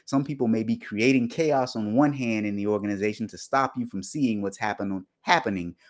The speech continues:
on the other side of the organization. Now, after you have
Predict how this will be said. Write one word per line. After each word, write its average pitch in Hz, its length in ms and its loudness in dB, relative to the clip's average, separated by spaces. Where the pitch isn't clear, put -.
on 95 140 -4
the 90 120 0
other 104 160 2
side 87 320 0
of 82 80 -10
the 85 140 -6
organization. 85 720 -2
Now, 85 180 -2
after 170 380 2
you 160 320 2
have 120 540 -2